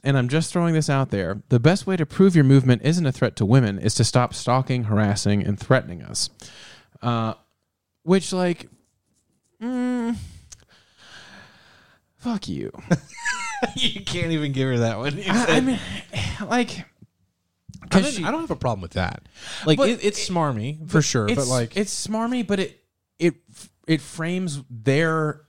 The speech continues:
Speaker 1: individual bad behavior
Speaker 2: As
Speaker 1: as
Speaker 2: the
Speaker 1: sy-,
Speaker 2: movement.
Speaker 1: as sy-, as symptomatic
Speaker 2: You're right,
Speaker 1: of
Speaker 2: yeah.
Speaker 1: being trans.
Speaker 2: You're right.
Speaker 1: Like, it frames what they did. It, it blames what they
Speaker 2: You're
Speaker 1: did
Speaker 2: right.
Speaker 1: on being trans.
Speaker 2: Actually, you're right. I, I, I forgot that line. The
Speaker 1: It's
Speaker 2: best
Speaker 1: really
Speaker 2: way to prove
Speaker 1: shitty.
Speaker 2: your movement isn't a threat to women. Okay, you're right.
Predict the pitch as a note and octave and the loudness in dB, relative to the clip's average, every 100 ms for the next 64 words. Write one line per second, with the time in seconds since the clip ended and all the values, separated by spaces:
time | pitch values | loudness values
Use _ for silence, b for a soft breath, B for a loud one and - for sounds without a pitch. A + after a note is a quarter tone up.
0 | - D#3+ G3 E3 A2 B2 A2+ C#3+ D3+ D3+ | 2 4 4 2 0 -2 0 -2 0 -2
1 | B2+ A2 A#2 B2 A2 G#2 G#2+ A#2+ C#3 D3+ | -2 2 4 4 2 2 4 6 6 6
2 | D#3 E3+ A#2 A#2 A2 G#2 G2 - D3 D3 | 6 4 -2 -4 -4 -6 -6 0 4 4
3 | C#3 A2 G#2+ A#2 A#2 G2+ F2+ D#3 - - | 4 0 -2 0 2 0 0 -2 0 -4
4 | G3 C#3+ D#3+ C#3+ - G3+ F#3+ D3 C#3+ C#3+ | -6 -2 2 2 2 0 0 2 4 4
5 | C3 G#3 D#3+ F#2+ - D#3 C#3+ A#2 C#3+ C3 | 2 0 -2 -2 2 4 4 6 6 6
6 | A2+ - D#3+ G2 - - - B2+ G#2+ F#2 | 2 2 2 2 -6 -10 -4 0 0 2
7 | A#2+ A#2+ C3+ B2+ E3 E3 D#3 B2+ C#3 A#2+ | 2 0 -2 -2 0 2 0 0 0 0
8 | D3 D3 C3 B2 A2+ G#2+ - _ B2 B2+ | 0 2 2 4 2 0 -10 _ -2 0
9 | C#3 A#2 D3+ E3 C#3+ B2+ C3+ G#3+ F3+ C3+ | 0 -2 -2 -2 -4 0 4 6 6 4
10 | G#2+ G#2+ G#2 - D#3 C#3 B2+ A#2 G#2+ F2 | 0 -4 -6 -4 -2 -2 -4 -4 -4 -4
11 | F#2+ D3 D#3 E3 E3 F#3+ E3 C#3+ B2+ A2+ | -2 2 2 2 -2 -2 -2 -4 -6 -8
12 | G#2 A#2 - F3 F#3+ F3+ C#3+ C3+ C#3 D3 | -6 -2 0 4 6 6 4 2 2 2
13 | C#3 C3+ B2 A#2+ A#2+ - A2+ A#2+ G#2 A2+ | 0 -2 -2 -2 -4 -2 0 0 0 -2
14 | G2 G#2+ G#2 G2 F#2 B2+ B2 F#2+ - G2+ | -2 -2 -2 -2 0 0 0 -4 -8 -12
15 | F#2 - | -12 -12